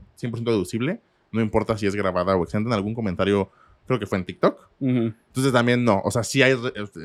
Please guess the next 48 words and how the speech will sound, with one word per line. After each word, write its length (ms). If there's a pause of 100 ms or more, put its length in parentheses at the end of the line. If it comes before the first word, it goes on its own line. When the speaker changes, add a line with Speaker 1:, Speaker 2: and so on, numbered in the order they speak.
(120)
Speaker 1:
hay 100
reglas 380
en 100
la 80
ley 200
respecto 500
de 160
estas 300
prestaciones 460
exentas 460
en 120
específico. 500 (840)
Speaker 2:
Es 220
el 140
artículo, 640
o 100
sea, 200
lo 160
menciona 340
en 100
el 140
artículo 460
veintiocho 400
de 60
la 120
ley 140
del 180
I 120
S 200
R, 180
y 100
si 200
me 220
quiero 240
poner 260
creativo, 480
casi 300
seguro 420
que 80
es 100
esa 220
fracción, 460
creo 160
que 80
es 100
como 220
la 180
treinta. 460